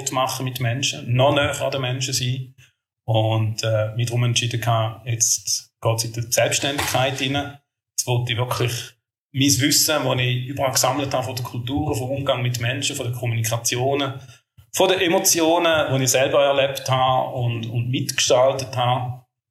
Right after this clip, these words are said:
ähm, reinbringen für, äh, für Führungsleute, Personen, wo, wo gern sich selber auch einen Schritt vorwärts bringen und somit auch ihr Unternehmen.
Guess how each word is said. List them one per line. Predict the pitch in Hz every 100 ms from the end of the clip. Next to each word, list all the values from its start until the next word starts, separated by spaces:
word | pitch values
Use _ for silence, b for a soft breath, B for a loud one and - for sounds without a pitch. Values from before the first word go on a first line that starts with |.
| _ _ _
ähm, | 117 113 113 110 110 110 - -
reinbringen | 143 156 135 135 139 135 131 131 -
für, | - 117 113 113
äh, | 110 110 107 110 113 113 - _ -
für | - 123 123
Führungsleute, | 113 - - 143 151 - - - - - - - - _ 127 123 143 330 -
Personen, | 143 127 135 143 135 131 127 120
wo, | 123 120 117 113 113 - _ _ _ _ 120
wo | 113
gern | 117 131 143
sich | 143 131
selber | - 117 120 123
auch | 117 120
einen | 120
Schritt | 127 123 120 113
vorwärts | 113 113 123 -
bringen | 110 110 107
und | 107
somit | 104 110 110
auch | 107
ihr | 107
Unternehmen. | 110 110 113 113 110 110 -